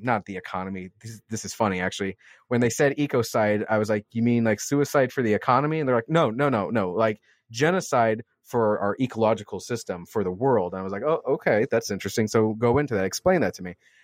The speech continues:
One of the big things they're trying to do right now is they are lobbying The Hague to have it pass laws or consider under law environmental damage, deforestation, carbon emissions, to treat it with the same severity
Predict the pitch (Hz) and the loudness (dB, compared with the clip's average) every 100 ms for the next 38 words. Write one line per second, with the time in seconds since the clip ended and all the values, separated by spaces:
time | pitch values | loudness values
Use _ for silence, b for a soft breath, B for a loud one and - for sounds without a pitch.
0 | b b _ _ 113 170 175 151 160 - | b b _ _ 0 0 0 0 0 0
1 | 135 123 - 135 117 107 135 120 104 101 | -2 -2 -2 0 0 -2 0 0 0 -2
2 | 101 117 104 104 113 127 123 113 104 98 | 2 2 2 2 2 2 2 0 -2 -4
3 | 92 - 123 92 90 98 - _ _ _ | -6 0 2 2 -2 -10 -16 _ _ _
4 | _ - 123 113 107 107 - _ _ 107 | _ 0 2 4 2 -2 -8 _ _ -4
5 | 123 143 131 107 123 117 117 - - _ | 0 2 0 -2 0 0 0 -4 -20 _
6 | - 113 123 104 107 110 - 107 - 135 | -6 0 2 2 0 -2 0 0 2 2
7 | 98 95 107 95 98 98 92 92 b b | 2 2 0 0 2 2 0 -2 b b
8 | - 120 120 127 131 123 110 107 101 92 | -6 0 2 4 2 -2 -4 -4 -6 -10
9 | - 104 113 101 - 107 101 107 107 104 | -12 -8 -4 -4 0 0 0 -4 -2 0
10 | 98 98 95 101 - 95 - 151 147 - | 0 -4 -6 -10 -14 -16 -4 -2 -2 -4
11 | 104 123 107 - 98 107 101 98 95 | -8 -6 -8 -6 0 2 2 -2 -8